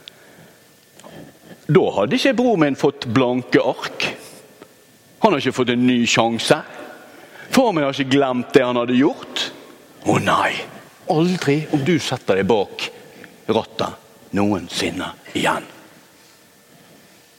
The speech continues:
Og sånn tror jeg vi har utrolig lett for å gjøre. Alle og enhver av oss. Vi sier, "Ja, greit, du er tilgitt, men." Mm.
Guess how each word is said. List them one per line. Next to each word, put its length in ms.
Og 80
sånn 260
tror 300
jeg 180
vi 160
har 220
utrolig 680
lett 260
for 200
å 60
gjøre. 240
Alle 240
og 100
enhver 320
av 140
oss. 120
Vi 120
sier, 240
"Ja, 200
greit, 360
du 80
er 80
tilgitt, 320
men." 380
Mm. 240